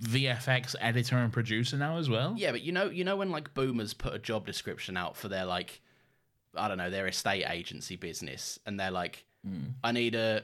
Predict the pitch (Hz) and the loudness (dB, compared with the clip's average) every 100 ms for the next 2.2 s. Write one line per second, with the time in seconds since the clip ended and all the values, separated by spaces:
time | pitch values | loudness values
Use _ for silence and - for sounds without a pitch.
0 | 117 139 156 143 127 113 - 95 95 98 | 2 2 4 4 4 0 -2 0 -2 0
1 | 135 135 117 113 90 85 87 - 117 117 | 0 2 0 0 0 0 -2 0 0 0
2 | 110 104 | 0 -2